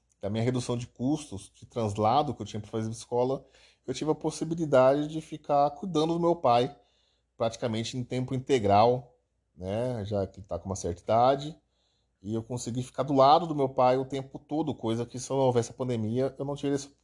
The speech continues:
essa oportunidade, uma vez que eu teria que estar praticamente fora o tempo todo do trabalho. Então, vejo como um lado positivo.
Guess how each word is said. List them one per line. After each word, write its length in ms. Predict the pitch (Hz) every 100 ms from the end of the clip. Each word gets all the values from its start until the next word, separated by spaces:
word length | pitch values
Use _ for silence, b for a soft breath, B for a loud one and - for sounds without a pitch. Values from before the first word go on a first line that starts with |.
| 139 -
essa 200 | 131 135
oportunidade, 1120 | 139 143 - 147 147 151 131 120 123 151 143 - -
uma 180 | 135 123
vez 180 | 113
que 100 | -
eu 20 | 127
teria 260 | 113 110
que 100 | 113
estar 360 | - 107 98 - b b b b b
praticamente 440 | - - 104 104 104
fora 400 | 104 98 101 -
o 140 | 101
tempo 240 | 104 110
todo 220 | - 104 104
do 180 | 104
trabalho. 500 | 107 123 113 95 85 85 82
Então, 480 | 85 98 110 139 _ _ _ _ -
vejo 300 | 110 123 127
como 180 | 139 135
um 60 |
lado 180 | 135 139
positivo. 800 | 135 139 135 131 127 107 104